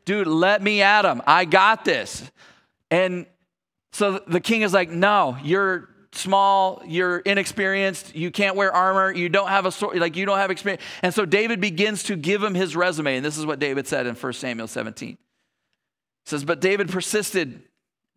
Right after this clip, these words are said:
This is maybe what he shouldn't have led with, right? Remember, he's trying to convince the king that he's the man to go kill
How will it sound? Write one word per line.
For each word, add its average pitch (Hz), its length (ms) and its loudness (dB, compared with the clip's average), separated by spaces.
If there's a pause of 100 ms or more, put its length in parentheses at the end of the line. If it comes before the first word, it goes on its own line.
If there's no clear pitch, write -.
(100)
This 131 300 -6
is 123 120 -12 (1080)
maybe 147 180 -4
what 139 160 -2
he 127 80 -4
shouldn't 123 300 -6
have 104 100 -8
led 113 220 -2
with, 95 420 -10
right? 107 240 -8 (640)
Remember, 143 240 0
he's 131 180 -2
trying 156 220 -2
to 151 40 -2
convince 139 420 -6
the 143 100 -4
king 135 400 -6
that 113 100 -4
he's 151 320 -6
the 135 80 -4
man 135 300 -2
to 131 80 -4
go 123 120 -4
kill 135 560 -4